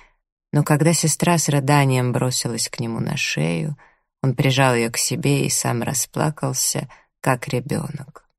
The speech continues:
Гюрт сообщил, что Рамберг, дочь Лавренса, лежит в Дюфрине с новорожденным сыном. Когда Геут из Энерланда явился к ним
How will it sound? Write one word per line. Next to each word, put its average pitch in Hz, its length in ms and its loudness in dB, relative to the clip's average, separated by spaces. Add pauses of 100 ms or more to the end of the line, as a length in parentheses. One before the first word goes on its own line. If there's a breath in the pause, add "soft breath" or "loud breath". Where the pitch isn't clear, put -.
(1500)
Гюрт 214 280 4
сообщил, 196 600 4
что 156 300 2
Рамберг, 175 640 4
дочь 147 280 0
Лавренса, 143 720 0
лежит 127 360 -2
в 139 60 -8
Дюфрине 151 720 0 (280 soft breath)
с - 140 -4
новорожденным 131 880 2
сыном. 127 600 -4 (640)
Когда 139 300 2
Геут 147 480 4
из - 160 -2
Энерланда 123 600 0
явился 131 520 0
к - 100 -14
ним 131 260 2